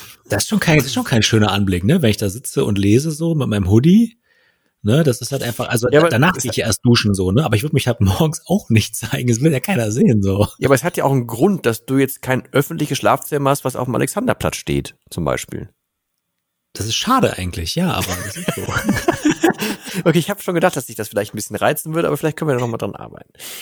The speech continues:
Speaker 1: Ja,
Speaker 2: Nein, aber
Speaker 1: genau.
Speaker 2: das ist so, wenn, wenn man halt morgens noch nicht ready ist, ist man morgens noch nicht ready. Mein Gott, so. Aber das, ich hab das immer schon gesagt. Ich bin eher Freund davon,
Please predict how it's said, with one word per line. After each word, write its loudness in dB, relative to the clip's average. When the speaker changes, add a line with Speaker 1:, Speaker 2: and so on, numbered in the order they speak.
Speaker 1:
Ja, 2
Speaker 2:
Nein, 4
aber 6
Speaker 1:
genau. -2
Speaker 2:
das -4
ist -2
so, 2
wenn, 4
wenn 2
man 4
halt 2
morgens 2
noch -2
nicht 4
ready -2
ist, -2
ist -10
man 4
morgens 4
noch 0
nicht 2
ready. 2
Mein 2
Gott, 2
so. 4
Aber 6
das, -2
ich -6
hab -4
das -4
immer 4
schon 0
gesagt. 0
Ich -12
bin 2
eher 2
Freund 2
davon, 2